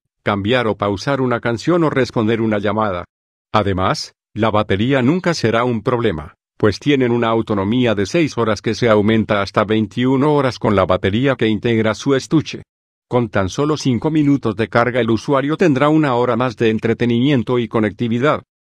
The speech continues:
Cinco. Su exclusivo diseño moderniza y acompaña tu outfit.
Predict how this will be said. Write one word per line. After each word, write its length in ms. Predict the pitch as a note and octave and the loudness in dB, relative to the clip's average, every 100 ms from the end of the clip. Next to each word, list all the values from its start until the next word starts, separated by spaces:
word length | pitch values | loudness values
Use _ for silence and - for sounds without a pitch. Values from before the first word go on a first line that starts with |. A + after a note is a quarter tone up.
| _ _ _ _ - | _ _ _ _ -6
Cinco. 460 | - C3+ G#2 - - _ _ _ _ | 4 4 4 -2 -12 _ _ _ _
Su 240 | - B2 | -2 0
exclusivo 600 | A2+ - A#2 G#2+ D3 B2+ | 2 -2 -6 -4 0 0
diseño 440 | G#2 G#2 C3+ B2 A2 | 0 0 0 0 0
moderniza 600 | G#2+ A2 G#2+ E3+ G3+ D#3+ | 0 -2 0 -2 -2 -2
y 100 | B2 | -2
acompaña 580 | G#2+ G#2+ F#2+ C#3+ C3+ A#2 | -4 -4 -2 -2 0 0
tu 160 | B2 | 0
outfit. 500 | A2+ G#2+ - A#2+ - | 0 -2 -2 -4 -4